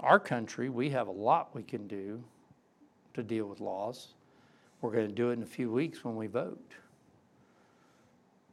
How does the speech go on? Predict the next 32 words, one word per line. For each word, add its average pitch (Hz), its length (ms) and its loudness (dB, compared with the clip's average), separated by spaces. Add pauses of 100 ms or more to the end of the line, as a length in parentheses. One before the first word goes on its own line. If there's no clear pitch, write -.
(1200)
There 139 160 8
are 127 80 10
ways, 135 380 8
we're, 160 240 6
we 156 200 6
are 170 240 8
a 127 60 4
government 110 400 2
of 107 140 0
the 107 60 -8
people, 117 300 -2
by 110 200 2
the 110 80 -2
people, 113 320 -2
and 107 100 -6
for 120 200 0
the 104 80 -6
people. 123 300 -4
Therefore, 127 600 2 (380)
we 165 260 6
have, 127 320 4
as 110 140 -2
citizens 160 560 2
of 127 80 0
the 131 60 -2
United 127 260 0
States, 180 340 -2
an 120 80 0
opportunity 139 720 0
and 147 240 -2
a 175 40 -4
responsibility 131 1000 -2